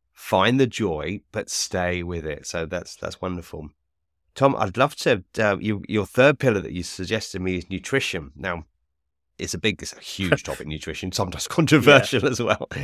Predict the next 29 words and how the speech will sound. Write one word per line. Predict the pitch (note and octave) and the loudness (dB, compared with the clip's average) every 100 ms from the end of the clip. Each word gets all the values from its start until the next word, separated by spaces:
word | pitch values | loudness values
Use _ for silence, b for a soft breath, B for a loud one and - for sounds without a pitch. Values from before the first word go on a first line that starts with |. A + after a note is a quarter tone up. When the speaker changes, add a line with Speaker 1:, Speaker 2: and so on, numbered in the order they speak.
| - - - | -6 -8 2
Speaker 1:
I'm | G2 A2 | 4 6
not | A#2 - | 4 2
a | |
specialist. | - A2+ - G2+ | 2 2 2 -4
I | |
have | G2 | -4
my | G2 G2 | -2 0
own | F2+ E2+ E2+ | 0 -4 -6
choices | - A2 F2+ E2 | -4 -4 -4 -4
that | E2 | 0
I | G#2 | 0
do | F2+ | 0
in | E2 | -6
it. | - | -4
But | F#2 - _ - | -4 -6 _ 0
what's, | A#2 C#3+ - - - _ | 2 2 -2 -6 -8 _
as | B2 | -2
a | A#2+ | -2
pillar | - C3 D3 F3 B2 | 2 4 4 2 -4
for | - G#2 G2 F#2 | 0 2 4 2
self-care, | - G2 - G2 F#2 B2+ - | 0 -2 0 2 4 4 2
uh, | F#2+ F2+ | 0 0
and | F#2+ | 0
why | G2 G#2 | 2 2
we | G#2 | 0
should | - G2+ - _ - | -6 -10 -12 _ -8
treat | A2 G2+ F#2+ | -6 -4 -4
nu-, | F#2+ | -6
uh, | F#2+ | -6